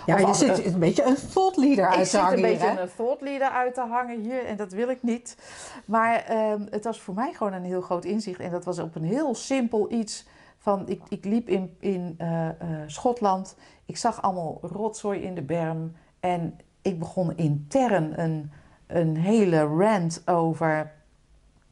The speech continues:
Speaker 2: hoe stom dat was. Was dan niet onrechtvaardig, maar milieuvervuilend. Vond ik niet leuk.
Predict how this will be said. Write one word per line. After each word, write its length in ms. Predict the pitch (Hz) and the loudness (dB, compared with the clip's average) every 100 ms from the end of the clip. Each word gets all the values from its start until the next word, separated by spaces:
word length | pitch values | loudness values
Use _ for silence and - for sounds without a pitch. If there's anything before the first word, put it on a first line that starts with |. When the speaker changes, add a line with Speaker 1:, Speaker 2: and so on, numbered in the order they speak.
| - _ | -20 _
Speaker 2:
hoe 300 | - 175 185 | -4 -2 -2
stom 340 | - - 240 220 | -4 0 4 4
dat 180 | 220 | 2
was. 540 | 190 196 196 196 - - - - - | 2 2 2 0 -8 -18 -20 -20 -8
Was 140 | 160 | -6
dan 120 | 151 156 | 0 2
niet 180 | 165 | 2
onrechtvaardig, 760 | - 156 156 156 - 160 151 147 | 2 0 0 -2 -2 -2 -2 -2
maar 160 | 151 147 | -2 0
milieuvervuilend. 920 | 147 147 143 135 143 190 208 208 202 | 2 2 2 0 0 2 2 2 -2
Vond 240 | - 147 | -2 -4
ik 80 | 180 | -2
niet 180 | 196 190 | -2 0
leuk. 400 | 190 190 190 - | 2 2 2 -6